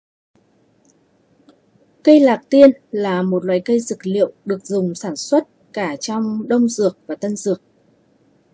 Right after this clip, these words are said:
Cây mọc ở nhiều nơi nhưng mà thường được tìm thấy ở các bãi hoang bờ bụi. Loại cây này thì còn có nhiều các cái tên gọi khác như là cây lạc, cây, cây lồng đèn,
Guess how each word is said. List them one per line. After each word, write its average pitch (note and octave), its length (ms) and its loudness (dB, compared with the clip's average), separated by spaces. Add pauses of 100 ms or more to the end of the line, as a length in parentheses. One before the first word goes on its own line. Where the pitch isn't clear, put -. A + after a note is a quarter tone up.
(120)
Cây C4+ 220 8
mọc A3+ 180 0
ở F#3+ 120 -2
nhiều F#3 240 -2
nơi A#3 260 -2 (200)
nhưng A#3 180 0
mà F#3 140 -4
thường F#3 260 -6
được E3+ 180 -4
tìm F3+ 180 -4
thấy E3+ 200 -6
ở B3+ 80 -4
các A#3+ 200 -12
bãi - 160 -6
hoang B3+ 360 -6
bờ F3+ 180 -2
bụi. F#3+ 260 -4 (840)
Loại A#3+ 300 -2
cây C4 180 4
này A3+ 200 -2
thì F3 200 -4
còn E3 240 -8
có E3+ 120 -8
nhiều A3 280 0
các B3+ 160 -8
cái C4+ 120 -6
tên C4 220 0
gọi A#3 180 -6
khác E4+ 340 -6 (260)
như G#3 160 -8
là F3+ 220 -6
cây A#3 140 -4
lạc, G#3+ 260 -6 (160)
cây, A3+ 200 -8
cây A#3+ 100 -2
lồng F#3 280 -4
đèn, E3+ 240 -4